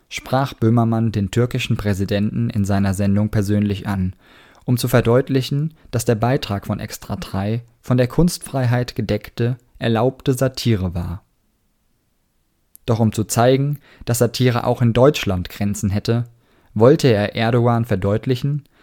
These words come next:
dass Satire mit der sogenannten Schmähkritik ende, die explizit nicht erlaubt sei. Als kleine, auf einem Spartensender ausgestrahlte Quatschsendung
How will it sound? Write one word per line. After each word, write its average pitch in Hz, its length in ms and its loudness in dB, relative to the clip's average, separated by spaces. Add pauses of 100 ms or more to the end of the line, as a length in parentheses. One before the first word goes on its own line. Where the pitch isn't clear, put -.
(180)
dass 156 160 0
Satire 120 480 0
mit 110 140 0
der 95 100 2
sogenannten 107 640 0
Schmähkritik 110 840 -2
ende, 104 400 0 (500)
die 135 160 -2
explizit - 580 -4
nicht 117 340 0
erlaubt 95 440 -6
sei. 90 320 -4 (1040)
Als 104 260 -4
kleine, 131 600 0
auf 117 160 -4
einem 123 180 2
Spartensender 131 840 0
ausgestrahlte 127 680 0
Quatschsendung 110 1000 0